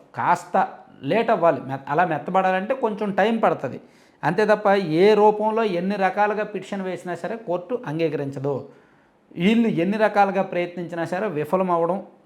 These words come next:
తిట్లు కాయడం తప్ప యూజ్ ఉండదు. చూడండి, అనవసరంగా ఆయన యాభై వేలు ఎవరు కడతారు? Maybe వైసీపీయే కడితే కట్టొచ్చు కాక, ఏముంది యాభై వేలు వాళ్ళకి పెద్ద లెక్క ఏం కాదు.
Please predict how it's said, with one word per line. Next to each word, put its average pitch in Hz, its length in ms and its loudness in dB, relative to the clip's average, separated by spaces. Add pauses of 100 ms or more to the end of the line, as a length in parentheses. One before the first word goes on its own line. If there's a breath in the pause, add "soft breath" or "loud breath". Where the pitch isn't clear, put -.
(140)
తిట్లు 180 240 -8
కాయడం 151 340 -2
తప్ప 143 220 -10
యూజ్ 139 260 -4
ఉండదు. 120 360 -8 (120)
చూడండి, 156 220 0
అనవసరంగా 185 500 -2
ఆయన 165 200 -4 (280 loud breath)
యాభై 147 200 -2
వేలు 190 140 0
ఎవరు 196 180 2
కడతారు? 202 520 -4
Maybe 190 320 0
వైసీపీయే 190 460 -2
కడితే 175 280 -4
కట్టొచ్చు 165 380 -6
కాక, 139 160 -6 (600 soft breath)
ఏముంది 175 300 -4
యాభై 151 200 -2
వేలు 147 200 -4
వాళ్ళకి 139 260 -6
పెద్ద 131 240 -8
లెక్క 131 320 -6
ఏం 139 140 -4
కాదు. 117 160 -14